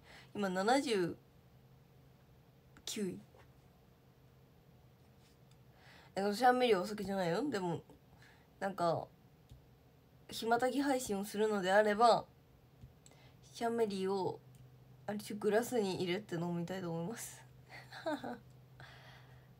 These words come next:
牛乳かサイダーか選べるんだ。二度目ありがとうございます。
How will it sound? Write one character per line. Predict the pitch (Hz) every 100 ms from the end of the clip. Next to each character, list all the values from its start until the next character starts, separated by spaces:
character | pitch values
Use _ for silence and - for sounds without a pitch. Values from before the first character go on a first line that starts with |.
| - - - - - - - - - - - -
牛 | 262 330
乳 | 403 403
か | 381
サ | 370 392
イ |
ダ | 269
ー | 220
か | -
選 | 226 277 311
べ | 359
る | 269
ん | 214
だ。 | 160 - - - 294 294 285 - - - - - - - - - - - - - - - - - - - - - - - -
二 | 277
度 | 330
目 | 370
あ | 359
り | 381
が | 392
と | 392
う |
ご | 381
ざ | 370
い | 392
ま | 392
す。 | -